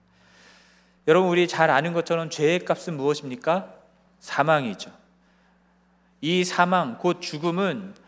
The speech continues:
단순한 육체적 죽음만을, 어, 말하는 것이 아니라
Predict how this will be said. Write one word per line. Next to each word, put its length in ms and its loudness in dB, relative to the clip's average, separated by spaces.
단순한 520 0
육체적 640 -2
죽음만을, 920 -2
어, 240 -2
말하는 340 2
것이 180 -4
아니라 520 0